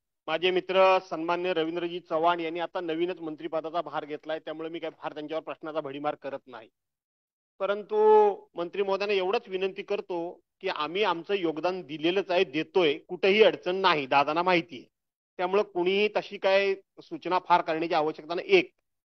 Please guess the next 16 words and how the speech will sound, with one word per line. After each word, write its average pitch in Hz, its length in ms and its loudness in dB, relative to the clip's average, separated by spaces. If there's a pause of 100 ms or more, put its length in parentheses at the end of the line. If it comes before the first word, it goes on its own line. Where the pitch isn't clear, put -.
(260)
परंतु 240 300 2
माझी 233 240 2
विनंती 233 420 6
आहे 233 100 10
की 226 100 4
आम्ही 226 180 4
कितीही 220 340 -2
प्रश्न 233 320 -4
विचारले 214 400 4
तरी 220 120 -4
उत्तर 196 340 2
तुमचं 214 320 -2
तेच 214 300 6
राहणार 180 320 6
आहे, 190 140 4 (480)
कारण 190 420 10